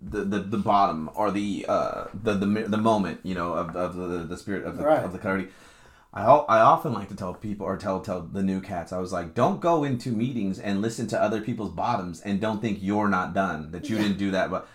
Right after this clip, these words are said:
Speaker 1: I was like, "Because
Speaker 2: Yeah.
Speaker 1: you're basically inviting yourself to a competition that no one is."
Speaker 2: Yeah.
Speaker 1: Yeah, that
Speaker 2: Yeah.
Speaker 1: doesn't exist.
Speaker 2: Yeah,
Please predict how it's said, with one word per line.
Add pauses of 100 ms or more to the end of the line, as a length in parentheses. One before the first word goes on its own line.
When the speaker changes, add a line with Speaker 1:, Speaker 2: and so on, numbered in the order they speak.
(120)
Speaker 1:
I
was
like,
"Because
Speaker 2:
Yeah.
Speaker 1:
you're
basically
inviting
yourself
to
a
competition
that
no
one
is."
Speaker 2:
Yeah.
Speaker 1:
Yeah,
that
Speaker 2:
Yeah.
Speaker 1:
doesn't
exist.
Speaker 2:
Yeah,